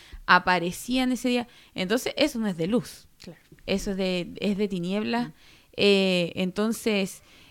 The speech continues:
Speaker 1: eh, ¿cómo un cristiano podría participar de eso, siendo que la misma palabra dice que no debemos participar de, de esas obras, no debemos
Speaker 2: Claro.
Speaker 1: participar de las tinieblas, porque somos hijos de luz?
Speaker 2: Mm.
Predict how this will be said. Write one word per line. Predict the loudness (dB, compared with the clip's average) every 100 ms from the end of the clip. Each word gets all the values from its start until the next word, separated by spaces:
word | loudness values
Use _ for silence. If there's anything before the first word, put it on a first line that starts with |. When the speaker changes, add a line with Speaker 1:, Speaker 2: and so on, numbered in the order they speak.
| -20 _
Speaker 1:
eh, | 2 4 4 4 0 -2 -4
¿cómo | 0 2 4 4 2
un | 0 -2
cristiano | -2 -4 -4 -2
podría | 0 2 2
participar | 0 -2 -4 -4 -2 0
de | -2
eso, | -2
siendo | -4 -2 -2 -2
que | -2
la | -6 -4
misma | -6 -6
palabra | -4 -4 -2
dice | -2 -4 -6
que | -4
no | -2 0 2
debemos | 2 2 0 -2
participar | -4 -8 -10 -10 -8 -6 -8 -14 _ _ _ _
de, | -10 -2 0 0 -2
de | -2 0
esas | 0 0 0 0 -2 -2
obras, | -2 -2 -2
no | -2
debemos | -4 -4
Speaker 2:
Claro. | -6
Speaker 1:
participar | -8 -8 -4 -2
de | -2
las | -4
tinieblas, | -4 -6 -4 -4 -8 -14 -20 _
porque | -2 -2 -2
somos | -2 -2 -2
hijos | -2 -2
de | -4
luz? | -8 -12 -12
Speaker 2:
Mm. | -12